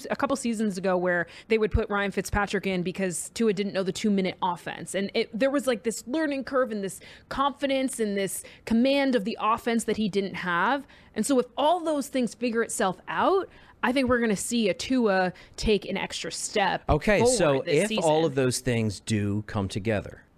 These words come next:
Speaker 2: and Tua is consistent and available, what is the ceiling? Playoff team, playoff run,
Speaker 1: Mm.
Speaker 2: which implies wins in the playoffs?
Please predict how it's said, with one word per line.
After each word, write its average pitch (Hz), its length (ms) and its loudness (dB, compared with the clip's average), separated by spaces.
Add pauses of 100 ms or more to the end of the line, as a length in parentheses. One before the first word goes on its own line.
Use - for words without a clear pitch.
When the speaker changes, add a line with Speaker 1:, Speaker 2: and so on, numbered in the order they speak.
(180)
Speaker 2:
and 110 220 0
Tua 117 300 2
is 107 220 0
consistent - 800 -4 (560)
and 95 180 -2
available, 98 680 0 (200)
what 135 240 0
is 135 180 0
the 117 80 -4
ceiling? 113 480 -2 (100)
Playoff 120 580 0 (240)
team, 110 480 -2 (260)
playoff 110 520 0
run, 110 500 0 (300)
Speaker 1:
Mm. 190 320 -4
Speaker 2:
which 120 240 0
implies 107 500 0
wins 117 560 2
in 131 180 0
the 131 60 0
playoffs? 131 580 0